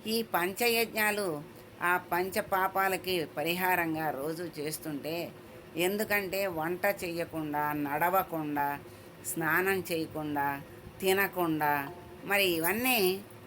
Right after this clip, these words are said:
ఏమీ తప్పదు. ఇల్లు ఊడవకుండా, అలా ఎన్ని ఈ పనులు మనం నడిచినా అనేక జీవులు నశిస్తాయి. మరి మనం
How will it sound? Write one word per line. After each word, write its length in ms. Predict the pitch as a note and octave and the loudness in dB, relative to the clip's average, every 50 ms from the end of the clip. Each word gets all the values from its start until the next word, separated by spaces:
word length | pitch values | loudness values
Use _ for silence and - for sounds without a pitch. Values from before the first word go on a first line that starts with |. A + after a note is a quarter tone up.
| - - - | -18 -10 -4
ఏమీ 500 | - G3 G#3+ A3+ A3+ B3 B3+ C4+ C#4 C4+ - - - - - - - - - - F3 | 0 2 2 4 4 4 2 2 0 -4 -8 -14 -16 -18 -18 -18 -18 -18 -6 -2 0
తప్పదు. 440 | E3+ E3+ - - F#3+ D#3+ D3+ C3+ - - - - - - - - - - - - - - - | 0 0 0 -2 0 0 0 -2 -4 -8 -12 -16 -18 -18 -18 -18 -18 -18 -20 -20 -16 -6 -4
ఇల్లు 280 | D#3+ E3 E3+ F3 F3+ | -2 -2 0 0 0
ఊడవకుండా, 960 | E3 D3+ C#3 D#3 E3+ F3 E3+ F3 E3 - D#3+ D#3+ D3+ D3 C#3+ C#3+ C#3 C#3 C3+ - - - - - - - - | 0 0 -2 -2 -2 0 0 -2 -4 -2 -4 -4 -2 -2 -2 -2 -2 -4 -6 -10 -16 -18 -20 -20 -20 -8 0
అలా 480 | G3 A3 A#3 A#3+ A3+ G3 E3+ E3 F3 F#3 - - - - - - | 2 2 4 4 4 4 2 0 -2 -4 -8 -12 -18 -20 -12 -4
ఎన్ని 520 | F3+ F3+ F#3 G3 A3 B3 C4 C#4 C#4 C4 - - - G3 | -2 -2 -2 -2 -2 -2 0 0 0 -2 -2 -6 -6 -6
ఈ 160 | G3 G3+ F#3+ | -4 -4 -4
పనులు 440 | F#3+ - F3 E3+ G#3 A#3+ B3+ C4 B3 | -4 -4 -4 -2 -2 -2 0 0 0
మనం 440 | G3+ F3 F3 F#3 G3 G3+ G3+ F#3+ | 0 0 0 0 0 0 -2 -2
నడిచినా 460 | F3+ F3 F#3+ G#3+ A#3 A3 C#4 C4 C4 C4 | 0 0 0 0 0 0 2 2 2 4
అనేక 880 | C4 B3+ A#3 G3+ G#3 A3 A3 A3+ A3+ A3+ A3+ A3+ A3 G#3 F3 D3+ D#3 E3+ - - - - - - - - F3 | 4 4 2 2 0 0 0 2 2 0 2 2 2 4 4 2 0 -4 -8 -12 -16 -18 -16 -16 -14 -12 -6
జీవులు 640 | E3+ F3+ A#3 C4 C4+ C4+ C4+ C4 A#3 F#3+ D#3+ C#3 - - D#3 | -2 2 4 4 6 6 6 6 6 4 4 0 -4 -2 0
నశిస్తాయి. 840 | E3 E3 E3 - G3+ F#3+ - - F#3 E3+ D#3 D3+ D3 C#3+ C#3+ C3+ - - - - - - - - - F3+ | 0 0 0 0 -2 -2 2 2 2 2 2 0 0 -2 -4 -6 -8 -12 -18 -20 -20 -20 -20 -14 -4 0
మరి 200 | F#3 F#3 F3+ F3+ | 2 4 4 4
మనం 560 | E3 D#3+ D#3+ E3 E3 E3 D#3 D3 C#3+ C#3 | 4 2 2 2 2 2 0 0 -2 -4